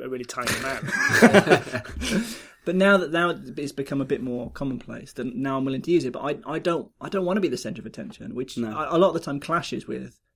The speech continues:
Speaker 2: uh, technology ownership because
Speaker 3: Mm.
Speaker 2: I think a lot of companies are aiming for that. They're aiming for you to be, you know, Mister Cool sitting there on the tube with your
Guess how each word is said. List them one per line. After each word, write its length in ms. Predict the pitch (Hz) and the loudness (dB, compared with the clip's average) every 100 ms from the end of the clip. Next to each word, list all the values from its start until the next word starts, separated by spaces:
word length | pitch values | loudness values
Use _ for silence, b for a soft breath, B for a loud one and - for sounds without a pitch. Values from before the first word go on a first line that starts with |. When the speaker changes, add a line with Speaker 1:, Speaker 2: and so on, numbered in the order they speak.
| _ | _
Speaker 2:
uh, 120 | - | -18
technology 560 | - 135 127 127 117 131 | -10 -8 -6 -6 -4 -2
ownership 520 | 143 127 - 120 - | -2 -2 -6 -10 -12
because 520 | - - 123 123 117 - | -16 -8 -4 -4 -6 -12
Speaker 3:
Mm. 20 | _ _ _ _ _ _ _ _ - | _ _ _ _ _ _ _ _ -10
Speaker 2:
I 40 | |
think 320 | - 160 147 - | -2 -2 -2 -4
a 40 | |
lot 160 | 143 143 | -4 -2
of 100 | - | -4
companies 520 | - 143 113 131 123 | -4 -4 -4 -4 -2
are 100 | 135 | -2
aiming 320 | 139 170 131 | 0 -2 -4
for 120 | - | -8
that. 200 | 127 - | -12 -8
They're 160 | 135 143 | -2 0
aiming 300 | 151 143 139 | 0 -2 -4
for 140 | - | -6
you 220 | 127 135 131 | -6 -6 -8
to 140 | - | -10
be, 540 | - 120 117 113 117 - _ _ | -8 -6 -6 -8 -12 -16 _ _
you 100 | 113 | -14
know, 200 | 110 107 110 | -12 -10 -10
Mister 280 | 120 - | -10 -14
Cool 240 | - 120 - | -10 -8 -8
sitting 220 | - - | -8 -8
there 140 | 117 113 | -8 -8
on 60 | |
the 40 | 117 | -10
tube 240 | - 110 | -10 -10
with 100 | 120 | -8
your 300 | 123 120 113 | -6 -6 -8